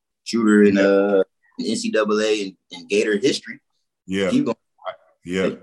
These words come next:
Speaker 2: I think he mentioned, I don't know if you remember it. I, I'm guessing it would have to be your sophomore year. I think maybe
Speaker 1: Mm-hmm.
Speaker 2: before the season.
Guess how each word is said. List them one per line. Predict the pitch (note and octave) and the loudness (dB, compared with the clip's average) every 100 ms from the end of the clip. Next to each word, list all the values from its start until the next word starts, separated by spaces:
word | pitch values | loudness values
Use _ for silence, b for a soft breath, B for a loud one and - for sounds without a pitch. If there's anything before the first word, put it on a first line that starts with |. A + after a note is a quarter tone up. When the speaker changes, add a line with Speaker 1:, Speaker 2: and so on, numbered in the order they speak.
| - | -6
Speaker 2:
I | G#2 | -4
think | - A3 - | -4 -6 -6
he | - F3 | -4 -4
mentioned, | C3+ D#3 D3 A2 F#2+ F2+ - _ _ _ _ _ _ _ _ - | -2 -4 -6 -6 -6 -10 -16 _ _ _ _ _ _ _ _ -4
I | B2+ | -2
don't | B2+ | 0
know | A#2 | 0
if | A2+ | -2
you | B2+ G#2+ | -2 -4
remember | F#2+ G#2+ A2+ G2 F2+ | -4 -6 -6 -6 -6
it. | F2+ | -6
I, | F#2 E2+ | -8 -8
I'm | F#2 F#2+ | -10 -6
guessing | G#2+ C3 B2 G#2+ | -4 -4 -4 -8
it | G2+ | -6
would | G2 | -6
have | F#2 F#2+ F2+ | -6 -8 -8
to | |
be | E2+ F#2+ | -8 -4
your | F#2 E2+ | -4 -6
sophomore | - G#2+ G#2 G2+ F#2+ | -4 0 0 -2 -6
year. | G2 G2 F#2+ F#2+ - _ | -4 -2 -4 -6 -12 _
I | |
think | - G2+ | -12 -6
maybe | G2 G2 | -4 -4
Speaker 1:
Mm-hmm. | E2 | -4
Speaker 2:
before | E2 G#2+ F#2+ | -4 -4 -6
the | F2+ - | -8 -16
season. | G2+ F#2 F2+ F2 | -16 -12 -12 -14